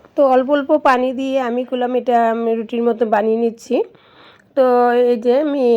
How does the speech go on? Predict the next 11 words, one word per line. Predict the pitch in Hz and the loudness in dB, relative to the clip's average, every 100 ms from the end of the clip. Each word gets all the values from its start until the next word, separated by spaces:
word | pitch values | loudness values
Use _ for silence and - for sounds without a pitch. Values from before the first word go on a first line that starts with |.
| 214 | 0
এখন | 208 - 220 | -4 -4 -4
বানিয়ে | 214 220 226 | -2 0 0
নিব। | 220 208 269 453 - - _ _ _ - - _ | -2 -4 -6 -8 -14 -20 _ _ _ -20 -20 _
তো | 285 | -4
সঙ্গে | 277 285 262 269 | 2 4 4 0
আমি | 247 247 | -2 -4
একটু | 233 247 | -6 -4
কালি | 240 233 233 | -2 -2 -4
জিরাও | 240 240 233 | -4 -2 -2
দিয়ে | 214 220 | -4 -6
দিয়েছি। | 208 220 220 - | -6 -6 -8 -10